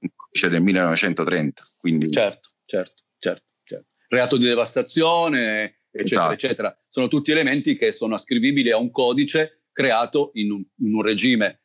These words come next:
Speaker 2: come quello fascista, che aveva come primo obiettivo quello di limitare, anzi di soffocare nel sangue qualunque tipo di auto-organizzazione popolare.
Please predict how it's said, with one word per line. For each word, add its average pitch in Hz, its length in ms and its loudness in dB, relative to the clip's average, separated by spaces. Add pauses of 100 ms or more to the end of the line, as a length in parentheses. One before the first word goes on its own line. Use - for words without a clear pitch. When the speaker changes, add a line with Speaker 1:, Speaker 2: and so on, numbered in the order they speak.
(160)
Speaker 2:
come 104 220 -2
quello 110 240 2
fascista, 127 680 0
che 110 140 0
aveva 104 320 0
come 101 220 -6
primo 107 240 0
obiettivo 117 460 0
quello 104 200 -2
di 101 100 0
limitare, 107 720 0
anzi 110 240 -6
di 107 80 0
soffocare 117 720 -2
nel 101 160 -10
sangue 120 760 -2 (100)
qualunque 113 420 -2
tipo 110 300 -2
di 117 180 2
auto-organizzazione 104 960 -2
popolare. 95 540 -2